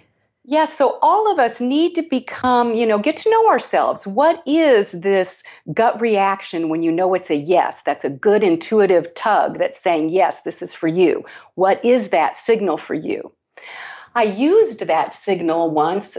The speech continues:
Um, you can use your power in both good times when you can get calm and purposeful, and you can use your power on the fly when it's challenging and difficult.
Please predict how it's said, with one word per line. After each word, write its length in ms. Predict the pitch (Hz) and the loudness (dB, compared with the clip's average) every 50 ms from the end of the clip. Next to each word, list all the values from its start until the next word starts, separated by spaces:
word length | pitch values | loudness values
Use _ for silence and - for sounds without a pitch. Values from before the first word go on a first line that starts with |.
| - - | -8 -4
Um, 240 | 180 180 175 180 196 | -2 0 2 2 2
you 100 | 240 247 | 2 2
can 160 | 247 269 277 | 2 2 4
use 400 | 277 269 330 359 381 392 370 - | 4 6 6 6 4 4 2 2
your 140 | 311 285 277 | 0 0 0
power 560 | - - - 220 226 226 220 202 165 151 160 | -2 -4 -2 0 2 2 2 2 2 0 -2
in 180 | 156 175 180 175 | -2 -4 -4 -2
both 300 | 190 196 190 190 190 - | 0 0 0 0 -2 -2
good 220 | - 254 262 262 | 0 0 0 0
times 560 | 262 - - 254 254 254 262 262 269 269 262 - | -2 -4 -2 0 0 2 2 2 0 -2 -2 0
when 180 | 190 190 190 | 0 2 2
you 120 | 185 196 190 | 2 2 0
can 200 | - 190 175 175 | 0 0 0 2
get 200 | 180 165 - - | 2 0 0 -2
calm 720 | - - - 214 220 220 220 220 220 220 220 220 220 220 220 - - - - _ | -8 -4 0 2 4 4 4 4 4 4 4 2 2 -2 -4 -10 -18 -20 -12 _
and 160 | - 160 156 - | -4 -4 -4 -4
purposeful, 920 | - - 226 226 220 226 220 220 - - - 208 202 196 196 202 202 - _ - - - - - - _ - | -2 0 0 0 0 -2 -4 -6 -6 -4 -2 0 0 0 0 -2 -4 -8 _ -20 -20 -20 -20 -20 -14 _ 0
and 380 | 262 285 320 339 370 370 359 | 2 4 4 6 6 4 4
you 100 | 349 330 | 4 2
can 200 | 320 - 320 285 | 2 4 4 4
use 240 | 262 254 262 262 247 247 | 6 6 4 4 2 0
your 80 | 240 | -2
power 440 | 233 - - 226 220 220 214 214 202 | -2 -2 -2 0 2 2 4 4 2
on 160 | 190 190 190 | 2 0 0
the 60 | 180 | -2
fly 840 | 175 - - - - 185 175 165 151 135 - - - - - - - _ _ _ _ - | -4 -6 -10 -8 -4 0 0 0 0 0 -2 -4 -6 -10 -10 -12 -16 _ _ _ _ -2
when 120 | 190 185 | 0 0
it's 300 | 180 180 180 147 143 - | 0 0 -2 -8 -14 -12
challenging 720 | - - - 196 196 196 185 170 156 147 143 151 127 147 151 | -10 -6 -4 -2 0 0 0 0 0 0 -2 -4 -4 -4 -4
and 120 | 151 160 | -4 -2
difficult. 640 | - 196 - - 160 - - 151 - - - - - | -2 -2 -2 -4 -6 -8 -6 -6 -6 -6 -8 -12 -20